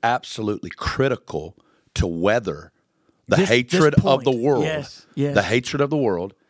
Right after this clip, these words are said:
Speaker 1: and the rejection of the world
Speaker 2: Absolutely.
Speaker 1: is brotherhood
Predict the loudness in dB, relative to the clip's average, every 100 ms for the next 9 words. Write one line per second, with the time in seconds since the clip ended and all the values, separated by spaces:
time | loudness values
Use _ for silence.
0 | _ _ -2 0 0 -2 0 0 0 -2
1 | -8 -6 -4 -2 -2 -4 -6 -6 -6 -10
2 | -10 -2 -2 -2 -8 -4 2 2 2 -4
3 | -6 -8 -8 -12